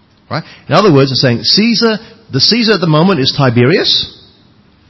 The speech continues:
and he is the son of the divine Augustus. That is, he, he sa-, it says that he is the adopted son of the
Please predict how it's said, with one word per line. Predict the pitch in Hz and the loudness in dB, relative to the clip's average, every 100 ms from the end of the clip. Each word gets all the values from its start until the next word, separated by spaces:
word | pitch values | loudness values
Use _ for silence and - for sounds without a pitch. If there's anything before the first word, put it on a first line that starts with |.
| _ _ | _ _
and | 123 123 | -2 0
he | 135 | 0
is | |
the | 131 | 0
son | 123 - 202 160 127 160 | -2 0 0 0 0 -2
of | 110 | -4
the | 104 | -4
divine | 110 110 95 127 139 147 | -2 -2 -2 0 0 -2
Augustus. | 120 123 92 - - - - | -4 -4 -6 -8 -10 -12 -10
That | 98 | -8
is, | 107 - - - _ | -8 -10 -20 -20 _
he, | - 117 110 104 - _ _ _ _ _ _ _ | -8 -4 -4 -6 -18 _ _ _ _ _ _ _
he | 127 123 | -6 -4
sa-, | - - | -4 -6
it | 123 | -6
says | - 131 | -2 -2
that | 127 - _ | -4 -10 _
he | - 147 | -2 0
is | 120 | 2
the | 127 | 0
adopted | 107 170 185 160 | 0 -2 -2 -6
son | - - 101 98 196 214 - - _ _ _ | -6 -6 -4 -2 -2 -4 -14 -20 _ _ _
of | 104 | -6
the | 101 | -4